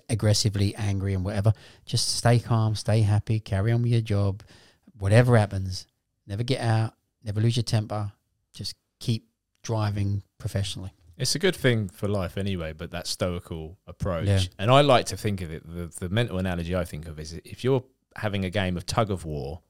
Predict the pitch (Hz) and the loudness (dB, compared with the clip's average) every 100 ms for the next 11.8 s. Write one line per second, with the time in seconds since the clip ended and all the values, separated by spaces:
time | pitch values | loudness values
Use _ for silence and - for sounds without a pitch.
0 | _ _ 85 82 82 87 85 87 80 87 | _ _ -14 -12 -8 -8 -6 -6 -6 -6
1 | 82 82 76 76 58 67 78 90 87 - | -6 -6 -8 -10 -12 -14 -10 -6 -8 -10
2 | _ _ _ _ _ - 127 139 104 101 | _ _ _ _ _ -2 4 4 4 2
3 | 90 90 90 98 87 - 78 - 90 - | 0 -2 -2 -2 -4 -6 -8 -8 -12 -12
4 | 78 69 69 - _ - 98 90 - - | -14 -14 -16 -20 _ -14 -10 -10 -14 -2
5 | 135 147 107 87 - 143 135 127 123 98 | 2 2 0 4 8 8 8 4 2 2
6 | 98 98 92 92 80 73 73 - 80 82 | 0 -2 -2 -4 -4 -8 -12 -14 -14 -10
7 | 82 - - - _ _ - - _ _ | -8 -8 -8 -12 _ _ -20 -20 _ _
8 | - 101 98 - _ - 117 107 110 139 | -6 -4 -4 -8 _ -6 -4 -4 -2 0
9 | 110 113 107 101 101 98 82 101 92 90 | 2 2 4 2 2 0 -4 -4 -2 0
10 | 87 - 117 104 90 87 90 85 80 80 | -2 -2 0 2 0 -2 -4 -4 -6 -10
11 | - _ 87 82 80 82 78 80 | -14 _ -12 -10 -10 -10 -8 -10